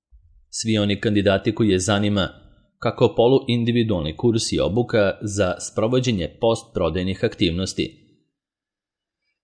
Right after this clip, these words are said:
tako i nastava koju će samostalno da pohađaju, to jest individualna,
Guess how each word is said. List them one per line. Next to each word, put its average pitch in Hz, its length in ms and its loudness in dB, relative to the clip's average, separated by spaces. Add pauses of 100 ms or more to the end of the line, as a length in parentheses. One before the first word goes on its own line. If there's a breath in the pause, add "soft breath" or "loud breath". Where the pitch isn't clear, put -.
(240)
tako 123 320 0
i 123 80 2
nastava 120 440 2
koju 123 260 2
će 123 140 0
samostalno 104 580 -2
da 82 160 0
pohađaju, 87 580 0 (540)
to 127 100 2
jest 117 300 2
individualna, 90 880 -2